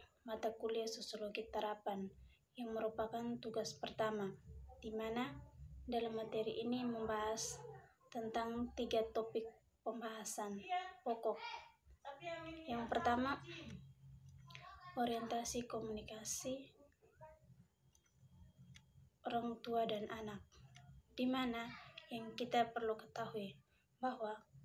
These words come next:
komunikasi menjadi hal yang sangat penting dalam kehidupan kita, dimanapun dan kapanpun, termasuk dalam lingkungan keluarga. Pembentukan komunikasi intensif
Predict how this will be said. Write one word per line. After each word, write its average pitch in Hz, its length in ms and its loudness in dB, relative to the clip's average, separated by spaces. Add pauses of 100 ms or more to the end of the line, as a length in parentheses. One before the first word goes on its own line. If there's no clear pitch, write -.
(240)
komunikasi 254 720 4
menjadi 220 560 2 (160)
hal 226 160 2
yang 220 240 2
sangat 196 400 -4
penting 233 320 2 (400)
dalam 220 400 4
kehidupan 214 640 -2
kita, 196 320 2 (1040)
dimanapun 247 720 6
dan 208 240 4
kapanpun, 240 720 2 (320)
termasuk 226 560 2
dalam 214 400 2
lingkungan 208 640 0
keluarga. 202 560 4 (1040)
Pembentukan 262 720 4
komunikasi 226 720 0
intensif 226 560 0